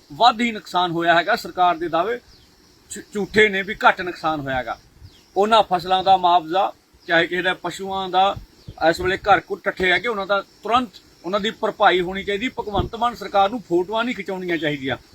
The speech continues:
ਔਰ ਇਹ ਕਹਿ ਕੇ ਵੀ ਮੁੱਖ ਮੰਤਰੀ ਸਾਹਿਬ ਛੁੱਟਿਆ ਨਹੀਂ ਜਾ ਸਕਦਾ ਹੁੰਦਾ ਵੀ ਇਹ ਵੱਡੀ ਆਫਤ ਆ, ਕੁਦਰਤੀ ਆਫਤ ਹੈ, ਠੀਕ ਆ, ਪਰ ਤੁਸੀਂ ਸਾਢੇ ਤਿੰਨਾਂ ਸਾਲਾਂ 'ਚ ਕੀਤਾ ਕੀ ਹੈਗਾ?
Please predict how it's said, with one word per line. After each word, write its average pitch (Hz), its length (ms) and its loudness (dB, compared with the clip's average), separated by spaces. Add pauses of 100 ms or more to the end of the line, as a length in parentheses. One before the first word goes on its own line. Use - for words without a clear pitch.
(180)
ਔਰ 247 80 8
ਇਹ 285 200 4
ਕਹਿ 247 280 2
ਕੇ 294 160 -4
ਵੀ 269 100 -6
ਮੁੱਖ 226 300 -6
ਮੰਤਰੀ 220 300 -10
ਸਾਹਿਬ 226 220 2
ਛੁੱਟਿਆ 185 380 -2
ਨਹੀਂ 240 100 -6
ਜਾ 196 160 2
ਸਕਦਾ 151 300 -6
ਹੁੰਦਾ 147 320 -2 (320)
ਵੀ 208 60 2
ਇਹ 208 60 6
ਵੱਡੀ 175 340 4
ਆਫਤ 185 400 4
ਆ, 180 180 4
ਕੁਦਰਤੀ 185 460 -6
ਆਫਤ 185 340 -2
ਹੈ, 226 100 2
ਠੀਕ 247 340 -2
ਆ, - 120 4 (400)
ਪਰ 226 140 4
ਤੁਸੀਂ 233 380 -4
ਸਾਢੇ 220 300 2
ਤਿੰਨਾਂ 226 340 -2
ਸਾਲਾਂ 214 240 2
'ਚ 247 80 -8
ਕੀਤਾ 247 360 2
ਕੀ 214 240 -2
ਹੈਗਾ? 151 260 4